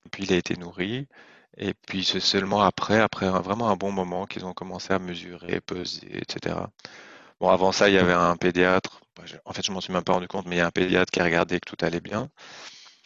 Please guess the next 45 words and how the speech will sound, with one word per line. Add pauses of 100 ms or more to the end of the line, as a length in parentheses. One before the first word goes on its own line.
(240)
Mais
on
a
vraiment
passé
du
temps
avec
lui.
Puis
on
était
là,
dans
cette
salle
d'accouchement,
bah, (360)
juste
nous
quatre,
en
fait.
Rachel,
Adam,
Pierre,
moi, (160)
plus
Gaston, (680)
à
passer
du
temps. (540)
Pour
elle,
c'était
le
moment
le
plus
important.
Elle
nous
avait
dit, «